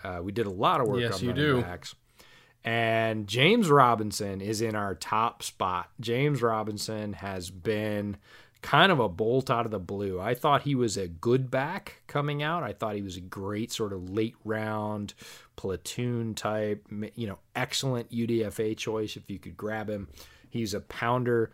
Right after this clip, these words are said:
Speaker 1: He has good vision, solid feet, not a ton of burst, but he ran really hard, very strong back. He has exploded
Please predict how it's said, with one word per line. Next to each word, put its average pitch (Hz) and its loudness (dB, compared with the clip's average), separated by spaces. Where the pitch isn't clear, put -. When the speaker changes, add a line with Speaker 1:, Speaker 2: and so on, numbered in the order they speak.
Speaker 1:
He - -8
has 98 -4
good 131 4
vision, 113 2
solid 196 0
feet, 160 -2
not 175 -2
a 254 -6
ton 196 6
of 202 2
burst, 190 4
but 123 0
he 113 0
ran 101 -4
really 123 2
hard, 92 -4
very 104 0
strong 101 -4
back. 95 -6
He 139 4
has 95 -2
exploded 104 2